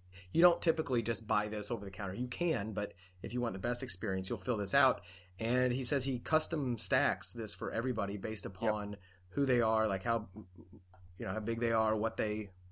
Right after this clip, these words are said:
Speaker 1: you know, what they want out of it. And you can dial it in. So when you come back and you say, "Hey, Mark, I want more focus," or, "I want more euphoria," or, "I want more creativity feeling," or less stimulant or whatever, he can do that for you, which is kinda cool.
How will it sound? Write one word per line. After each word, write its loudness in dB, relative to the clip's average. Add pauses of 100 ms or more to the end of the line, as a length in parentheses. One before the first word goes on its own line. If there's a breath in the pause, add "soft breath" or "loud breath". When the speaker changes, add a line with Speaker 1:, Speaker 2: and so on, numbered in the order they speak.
(540)
Speaker 1:
you 0
know, 0
what 0
they 2
want -2
out 0
of -2
it. -2
And 0
you 2
can 0
dial 6
it 0
in. 2
So -2
when -2
you -4
come -4
back 4
and 2
you 0
say, 0
"Hey, -2
Mark, 2
I 4
want -2
more -2 (240 loud breath)
focus," 4
or, 6
"I 4
want 0
more 2
euphoria," 4
or, 0
"I 0
want -4
more -2
creativity 0
feeling," 0 (340 loud breath)
or 6
less 2
stimulant 0
or -2
whatever, 2
he 0
can -4
do -2
that 0
for 4
you, 2
which -2
is -6
kinda -6
cool. -4